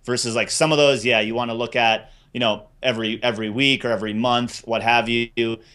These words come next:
Um, some of them may impact the other, you know, so, like, understanding what are you looking for, what are you looking for your customer to do? Like, what is, you said the,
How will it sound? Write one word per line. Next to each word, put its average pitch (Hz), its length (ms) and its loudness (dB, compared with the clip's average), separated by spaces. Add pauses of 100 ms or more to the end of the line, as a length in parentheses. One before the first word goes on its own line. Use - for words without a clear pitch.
(120)
Um, 107 460 0
some - 220 2
of 135 80 4
them 127 140 2
may 120 160 4
impact 120 560 0
the 110 200 -8
other, 127 400 -2 (140)
you 117 80 -6
know, 117 180 -2
so, 120 380 0 (280)
like, - 320 -2
understanding 135 720 0
what 131 280 4
are 131 80 4
you 127 180 -2
looking 120 400 -2
for, 107 560 -2 (520)
what 135 140 0
are 147 40 2
you 135 80 2
looking 135 260 0
for 131 120 -4
your 123 120 2
customer 120 460 -2
to 113 120 -8
do? 120 360 4
Like, 117 240 2
what 110 260 2
is, 123 280 0
you 120 60 -4
said 117 200 -4
the, 104 240 -2